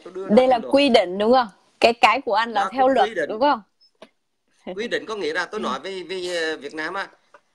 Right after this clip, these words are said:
Speaker 1: cái chỗ mà thức ăn á, là hàng rong. Tôi không nói là dẹp hết, nhưng phải quy định vào cái chỗ nơi mà hàng rong quy định đó là cái chỗ đó phải đòi hỏi là những cái luật lệ của,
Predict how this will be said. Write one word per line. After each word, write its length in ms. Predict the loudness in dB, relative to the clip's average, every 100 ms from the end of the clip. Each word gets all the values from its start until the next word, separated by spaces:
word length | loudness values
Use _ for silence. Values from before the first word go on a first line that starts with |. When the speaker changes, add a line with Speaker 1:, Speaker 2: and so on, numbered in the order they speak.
| _ _ -12
Speaker 1:
cái 280 | -10 -8 -8
chỗ 220 | -8 -8
mà 180 | -10 -12
thức 180 | -12 -10
ăn 240 | -8 -8 -12
á, 140 | -18 -20 _ _
là 240 | -20 -16 -14
hàng 240 | -14 -14 -12
rong. 260 | -12 -12 _ _ _ _ _ _ _
Tôi 140 | -18
không 180 | -14 -12
nói 120 | -10 -10
là 100 | -12
dẹp 220 | -14 -14
hết, 160 | -14 -16 _ _ _ -10
nhưng 280 | -6 -6
phải 160 | -6 -14 -12
quy 160 | -14 -8
định 320 | -8 -8 -18 _ _ _ _ _ _
vào 320 | _ -14 -12 -12
cái 120 | -12
chỗ 300 | -8 -8 -6
nơi 340 | -6 -4 -4 -8 _ _
mà 140 | -14 -14
hàng 200 | -14 -12
rong 260 | -10 -10 -12 _
quy 120 | -10
định 200 | -6 -6
đó 300 | -6 -6 -8 _ _ _ _ _ _ _ _ -20
là 260 | -14 -12
cái 120 | -12 -12
chỗ 180 | -12 -8
đó 260 | -8 -10 -14 _ _
phải 280 | -10 -10 -10
đòi 200 | -10 -10
hỏi 280 | -8 -8 -10 -12
là 220 | -16 -14 -12
những 360 | -12 -14 -14
cái 180 | -12 -12
luật 140 | -12 -14
lệ 220 | -14 -14 -16
của, 320 | -16 -16 -16